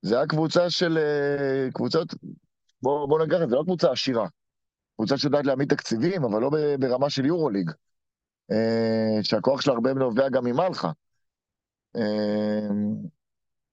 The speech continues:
אני חושב שאיפשהו דני יבין את זה,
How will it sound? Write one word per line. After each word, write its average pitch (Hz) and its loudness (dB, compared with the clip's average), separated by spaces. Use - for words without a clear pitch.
אני 110 0
חושב 131 2
שאיפשהו 160 0
דני 160 2
יבין 151 0
את 131 0
זה, 87 -2